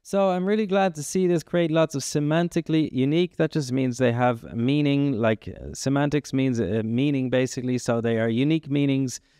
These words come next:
content to cover topics completely. Okay, so I'll be really interested to see how this goes.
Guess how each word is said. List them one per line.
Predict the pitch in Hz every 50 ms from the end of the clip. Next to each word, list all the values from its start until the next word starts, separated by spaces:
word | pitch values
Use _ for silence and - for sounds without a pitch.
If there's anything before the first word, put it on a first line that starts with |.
| _ _ _
content | - 139 135 131 123 - 135 127 123 117 - -
to | - 131
cover | 117 - 135 131 120 127 120
topics | - - - 120 117 - 110 104 - - - _ _ _ _ _ _ _
completely. | - 127 117 - - - 165 170 165 135 120 110 101
Okay, | 101 - - 143 139
so | 117 - 123
I'll | 110
be | 107 113 113
really | 127 160 185 196 185 180
interested | 175 165 - 170 165 147 - 165 151 -
to | - 131
see | - - - 139 135 135
how | 120 120 123 117 117 117
this | 117 147 127 - -
goes. | - 107 95 95 101 110 - - -